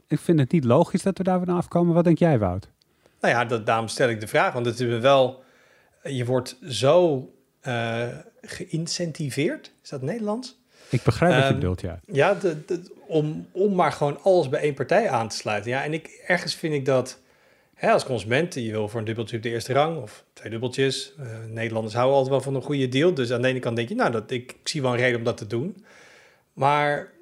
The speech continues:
Speaker 2: ja, het voelt ergens ook weer minder fijn. Dat ik, ik, ik, ik vond het eigenlijk wel oké. Van, ik had het, het, het beste mobiele internetabonnement wat bij mij paste. Dan had ik het beste vaste internetabonnement wat bij mij paste. Ehm,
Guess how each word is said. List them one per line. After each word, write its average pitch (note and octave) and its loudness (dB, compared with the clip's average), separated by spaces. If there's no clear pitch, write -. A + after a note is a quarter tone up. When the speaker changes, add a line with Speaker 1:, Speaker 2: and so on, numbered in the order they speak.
Speaker 2:
ja, F#3+ 0
het F#3+ -2
voelt F#3+ -2
ergens C3+ 0
ook C#3+ 0
weer B2+ 2
minder A#2+ -2
fijn. G3+ -2
Dat D#3 -4
ik, D#3+ -8
ik, D#3 -10
ik, - -20
ik - -12
vond F#3+ -2
het C3 2
eigenlijk - -12
wel E3+ 4
oké. G3+ 2
Van, F3 -4
ik C3 -4
had D3 -2
het, G#2+ -8
het, A#2 -6
het - -6
beste B2 0
mobiele A#2 -6
internetabonnement E3 0
wat C#3+ -6
bij C#3+ -4
mij D3 0
paste. C3+ 0
Dan A#2 -6
had A2 -6
ik G#2+ -8
het A2 -10
beste A2 -4
vaste E3+ -2
internetabonnement C#3 -4
wat C3+ -6
bij B2+ -6
mij B2 -2
paste. A#2 -4
Ehm, A#2+ -2